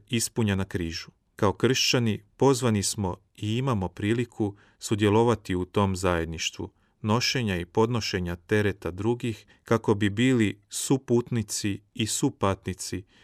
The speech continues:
a ne optužitelji i progonitelji. Sasvim sigurno je teret priznati i nositi se sa slobodom, kako svojom, tako i drugoga. Ali to je put koji nam otvara otajstvenost, vrijednost, bogatstvo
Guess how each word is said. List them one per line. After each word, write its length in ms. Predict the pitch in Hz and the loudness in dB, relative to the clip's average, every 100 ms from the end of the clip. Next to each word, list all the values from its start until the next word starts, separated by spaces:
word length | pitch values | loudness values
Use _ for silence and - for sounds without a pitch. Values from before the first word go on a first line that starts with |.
| _ - | _ -6
a 140 | 104 | -2
ne 260 | 110 123 107 _ - | 2 2 2 _ 0
optužitelji 1000 | 120 - 120 110 104 101 110 101 98 - | 0 0 0 0 0 -2 0 0 -2 -4
i 120 | - 104 | -4 -2
progonitelji. 840 | 107 95 92 82 82 - 85 85 _ _ _ | 0 0 0 -2 -6 -8 -8 -8 _ _ _
Sasvim 400 | - 160 170 127 | 0 0 2 0
sigurno 540 | - 135 143 135 117 104 | 2 2 4 4 4 4
je 340 | 95 95 - _ | 4 2 0 _
teret 640 | - 123 113 - - - - | 2 4 4 0 -12 -12 -6
priznati 580 | 113 117 127 110 - 92 | 0 0 0 -4 -2 -2
i 60 | |
nositi 480 | 95 110 - 110 107 | 0 -2 -2 -6 -4
se 220 | 98 - | -6 -4
sa 160 | 98 101 | -4 -4
slobodom, 640 | - 101 92 87 82 82 - _ _ _ _ | -4 -4 -2 -2 -2 -8 -14 _ _ _ _
kako 280 | - 113 104 | -2 0 -2
svojom, 540 | - 104 117 127 120 - _ | -4 0 2 2 -2 -8 _
tako 320 | 107 101 - | -2 0 0
i 60 | 98 | -2
drugoga. 560 | 95 90 85 85 92 - _ _ _ _ | 0 -4 -4 -8 -10 -18 _ _ _ _
Ali 220 | 117 110 | 2 2
to 160 | 104 123 | 4 4
je 180 | 107 - | 4 0
put 360 | 139 151 - - - - | 0 0 -4 -14 -14 0
koji 220 | 113 104 | 2 4
nam 200 | 101 107 | 2 0
otvara 540 | 113 123 - 117 98 95 | 0 0 2 0 0 -2
otajstvenost, 1000 | - 101 101 101 101 - 120 104 - - 127 | -4 -2 0 0 0 -4 -4 -2 -4 -10 -8
vrijednost, 680 | 104 101 104 107 101 - - | 0 2 2 0 -4 -6 -6
bogatstvo 720 | 101 95 98 101 - 104 | -4 0 0 0 -6 -6